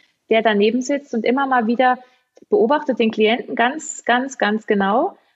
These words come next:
und guckt auf die Reaktionen und spricht dann im Prinzip aus, was er glaubt oder was sie glaubt, was die Klienten gerade denken könnten. Und das ist oft wirklich sehr zutreffend. Das machen wir oft als Kleingruppenübung dann, zu dritt, zu viert mit einem Beobachter.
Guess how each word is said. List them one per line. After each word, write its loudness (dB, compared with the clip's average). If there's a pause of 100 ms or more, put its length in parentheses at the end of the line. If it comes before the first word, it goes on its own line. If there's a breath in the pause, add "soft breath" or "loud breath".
(140 soft breath)
und -2
guckt 0
auf -2
die 2
Reaktionen -2
und -10
spricht -2
dann 0
im -2
Prinzip -2
aus, 0 (460)
was 0
er 2
glaubt 2
oder 2
was 0
sie 2
glaubt, -2
was 0
die -6
Klienten 0
gerade 0
denken -2
könnten. -8 (600)
Und -4
das 0
ist -2
oft 0
wirklich 0
sehr 2
zutreffend. -2
Das -2
machen 2
wir 2
oft -4
als 0
Kleingruppenübung 0
dann, 0
zu -6
dritt, 0
zu -4
viert 0
mit -2
einem 2
Beobachter. 0